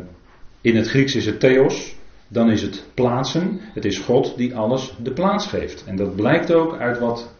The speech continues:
geopenbaard wordt in de tekst. God is degene die alles op zijn plaats zet. En zijn zoon, en, en dat is wat we dan uit de Griekse schrift hebben geleerd, hè.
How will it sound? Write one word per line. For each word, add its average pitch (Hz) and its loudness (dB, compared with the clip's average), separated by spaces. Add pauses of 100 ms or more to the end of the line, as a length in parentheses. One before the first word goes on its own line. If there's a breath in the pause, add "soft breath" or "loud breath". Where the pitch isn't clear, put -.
geopenbaard 123 -2
wordt 139 2 (560 loud breath)
in 139 2
de 95 -6
tekst. - 0 (520 soft breath)
God - 2 (460)
is 139 0
degene 127 2
die 98 -4
alles 123 -2
op 110 0
zijn 95 -6
plaats 131 -6
zet. - -8 (1000 loud breath)
En 101 -2
zijn 92 -2
zoon, 120 4 (160)
en, 95 -8
en 92 -8
dat 131 0
is 104 -4
wat 101 -4
we 98 -2
dan 92 -4 (340 loud breath)
uit 101 -2
de 95 -2
Griekse - -4
schrift - 0
hebben 98 0
geleerd, 127 2
hè. 143 -2